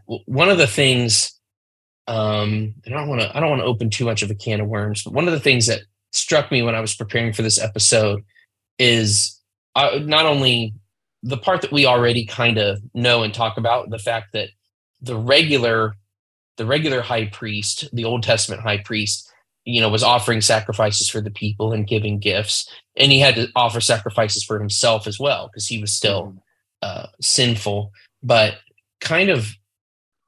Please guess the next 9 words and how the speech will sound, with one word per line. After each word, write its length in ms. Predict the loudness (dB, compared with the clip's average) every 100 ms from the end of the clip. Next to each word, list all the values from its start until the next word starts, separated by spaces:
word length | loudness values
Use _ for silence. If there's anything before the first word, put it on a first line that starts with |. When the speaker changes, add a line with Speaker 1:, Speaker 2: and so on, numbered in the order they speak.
| -6
Speaker 1:
zooming 340 | -2 0 0 0
forward 360 | 0 0 0
a 40 | -2
little 380 | -2 -2 -2
bit, 320 | -2 -2 -2 -6 _ _ _ _ -6
um, 480 | -4 -4 -6 -8 -10 _ _ _ _ _ _ _ _ _ _ _ _ _ _ _ _ _ _ _ _ _ _ _ _ _
the 140 | -6 -2
high 220 | 0 0
priest 840 | -2 0 2 4 4 2 0 -6